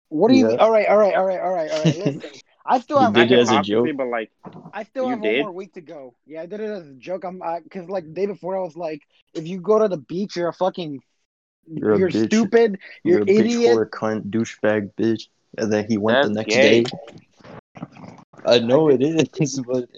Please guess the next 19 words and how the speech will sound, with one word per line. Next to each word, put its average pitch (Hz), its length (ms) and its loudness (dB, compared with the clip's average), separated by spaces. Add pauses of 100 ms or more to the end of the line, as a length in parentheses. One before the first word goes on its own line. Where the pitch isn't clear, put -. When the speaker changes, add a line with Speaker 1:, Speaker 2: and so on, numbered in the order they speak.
Speaker 3:
That's 135 280 -6
so 165 160 2
gay. 107 300 0
Like, 113 180 2
you, 110 200 -8 (140)
you, 127 260 -8
you 120 140 -4
just 127 140 -6
called 123 220 -2
yourself 127 240 -6
a 110 80 -4
bitch 104 320 -6
in 101 80 -14
front 113 160 -10
of 104 60 -8
the 95 100 -2
whole 107 180 -2
world. 104 440 -2
Like, 92 180 -4